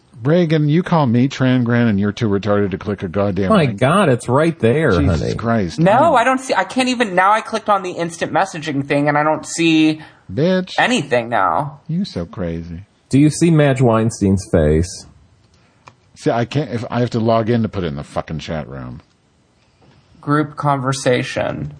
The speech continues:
Speaker 1: Oh, fuck it! There.
Speaker 2: It's under current calls.
Speaker 1: Cunt call?
Speaker 3: Where is current calls? This is, I'm sorry, but you have to admit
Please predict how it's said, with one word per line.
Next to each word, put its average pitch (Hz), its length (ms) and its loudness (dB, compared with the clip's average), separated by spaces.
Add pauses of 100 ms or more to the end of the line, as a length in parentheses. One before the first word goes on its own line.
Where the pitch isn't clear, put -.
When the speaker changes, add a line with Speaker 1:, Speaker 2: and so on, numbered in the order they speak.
(120)
Speaker 1:
Oh, 160 80 2
fuck - 280 -2
it! 107 160 -2 (600)
There. 101 200 -2
Speaker 2:
It's 131 140 2
under 147 240 4
current 147 500 0
calls. 107 760 2 (300)
Speaker 1:
Cunt 208 320 -6
call? 147 160 -4
Speaker 3:
Where 170 200 6
is 160 120 -4
current 143 300 0
calls? 127 320 2 (120)
This 208 240 0
is, 240 220 4
I'm 190 140 0
sorry, 147 440 2
but 147 140 -8
you 160 120 -2
have 165 240 -2
to 185 100 -6
admit 151 260 0